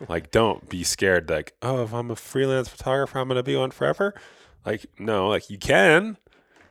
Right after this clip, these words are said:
Speaker 2: or it can lead you down some pretty wild paths to, like, other cool stuff that you never thought about. And if you're adventurous and like hunting and, like, the outdoors, like, it's arguably probably one of the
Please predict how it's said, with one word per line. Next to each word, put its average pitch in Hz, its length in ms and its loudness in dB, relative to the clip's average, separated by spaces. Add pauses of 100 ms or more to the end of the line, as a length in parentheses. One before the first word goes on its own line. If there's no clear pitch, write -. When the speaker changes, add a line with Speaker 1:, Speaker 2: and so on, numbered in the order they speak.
(460)
Speaker 2:
or 135 240 6
it 120 200 2
can 101 180 -6
lead 110 160 -2
you 104 60 -6
down 104 260 0
some 90 160 -12
pretty 107 340 -2
wild 90 400 0
paths 110 380 2
to, - 100 -8
like, 76 280 -4
other 82 400 -4
cool 90 220 -8
stuff - 320 -2
that - 80 -14
you 76 40 -14
never 73 200 -10
thought 87 220 -4
about. 71 400 -8 (160)
And 92 140 -4
if - 180 -8
you're 92 120 -2
adventurous 87 520 -6
and 82 80 -12
like 82 180 -6
hunting 90 300 -4
and, 78 120 -10
like, 78 160 -10
the 80 120 -6
outdoors, 82 560 -4
like, 73 200 -8 (420)
it's - 140 -20 (1400)
arguably 87 680 -6
probably 85 380 0
one 80 140 -4
of 78 60 -8
the 71 100 -14